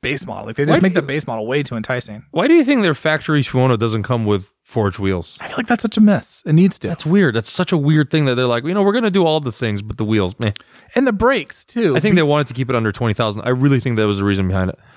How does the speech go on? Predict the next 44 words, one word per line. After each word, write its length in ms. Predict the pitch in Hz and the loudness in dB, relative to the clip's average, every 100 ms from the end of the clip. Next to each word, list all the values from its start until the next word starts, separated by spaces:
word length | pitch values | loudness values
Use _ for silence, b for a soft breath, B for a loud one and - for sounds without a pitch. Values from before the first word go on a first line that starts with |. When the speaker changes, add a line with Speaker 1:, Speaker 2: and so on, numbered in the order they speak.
| b b | b b
Speaker 1:
I, 80 | 247 | -2
I 40 | |
Speaker 2:
'Cause 140 | 254 127 | 0 2
Speaker 1:
can 40 | |
Speaker 2:
they 60 | 160 | 4
Speaker 1:
agree 40 | 202 | 4
Speaker 2:
could 20 | |
Speaker 1:
with 60 | 175 | 2
Speaker 2:
probably, 340 | 165 151 143 131 | 2 2 2 2
Speaker 1:
that. 80 | 135 | 0
Speaker 2:
they 80 | 143 | 0
could 100 | 175 | 0
have 100 | 156 | 0
put 140 | 139 | -4
forged 260 | - 147 123 | 0 0 2
wheels 280 | 139 135 123 | 2 2 0
on 140 | 113 | 0
there 140 | 110 | 0
and 140 | 107 104 | 0 0
said 300 | 123 110 107 - | 0 -2 -4 -4
twenty-two 360 | 135 113 123 | 0 2 2
grand, 400 | 107 98 90 92 - b b | 0 0 -2 -4 -8 b b
Speaker 1:
Yeah. 100 | 202 | 2
Speaker 2:
and 80 | 160 | 4
it 40 | |
would 100 | 127 | 4
have 80 | 127 | 2
still 260 | - 165 143 | 0 0 0
undercut 380 | 127 113 117 | 0 -2 -4
the 60 | 101 | -6
Ducati 360 | 95 - 110 98 | -6 -2 -2 0
by 120 | 95 | -4
tw-, 300 | - - 131 | -6 -16 -10
twenty-four 460 | - 117 101 110 113 | -2 -2 0 -2 -2
hundred 280 | 107 101 | 0 0
bucks. 400 | 90 90 - - - | 0 -2 -6 -16 -8
Speaker 1:
Yeah. 280 | 139 123 - _ _ _ _ _ _ _ _ _ _ | -6 -6 -8 _ _ _ _ _ _ _ _ _ _
Yeah, 260 | - 180 165 | 0 0 0
Speaker 2:
Weird. 100 | 143 | 2
Speaker 1:
especially 300 | 175 139 240 | 2 4 4
when 80 | 208 | 2
you 60 | |
think 160 | 170 185 | 2 2
about 360 | 180 160 160 | 2 2 0